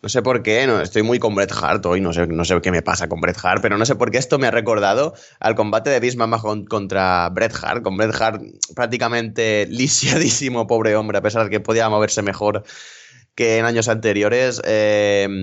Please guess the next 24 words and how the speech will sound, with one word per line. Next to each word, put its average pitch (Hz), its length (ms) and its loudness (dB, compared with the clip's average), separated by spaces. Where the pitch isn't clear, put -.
destrozando 123 580 0
a 120 40 2
Vince 113 160 0
McMahon. 104 520 0
Me 127 60 0
imagino 117 280 -2
algo 139 140 0
así 117 180 -2
con 101 180 -4
Seth 95 200 0
Rollins 82 320 -2
y, 82 180 -4
y 69 140 -6
Triple 73 320 -4
H. - 160 -4
O - 20 -6
sea, 85 160 -2
Seth 117 220 0
Rollins 117 320 0
todavía 107 400 2
machacadísimo 107 720 0
por 110 180 0
la 107 100 2
lesión, 98 380 2